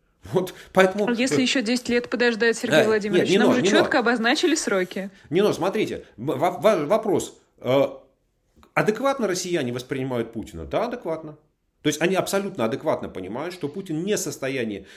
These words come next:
Speaker 1: решить их экономические проблемы. Э, я бы, я на самом деле, вот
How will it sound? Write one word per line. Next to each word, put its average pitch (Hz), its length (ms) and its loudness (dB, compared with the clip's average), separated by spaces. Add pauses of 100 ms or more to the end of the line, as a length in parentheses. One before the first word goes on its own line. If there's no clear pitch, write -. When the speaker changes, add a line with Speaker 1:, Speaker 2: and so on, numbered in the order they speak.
(120)
Speaker 1:
решить 135 460 -4
их 147 240 -6
экономические 117 600 -6
проблемы. 101 560 -4 (360)
Э, 156 360 4
я 196 220 4
бы, 180 200 0
я 190 160 2
на 185 120 -2
самом 180 180 -4
деле, 151 260 0
вот 135 260 -6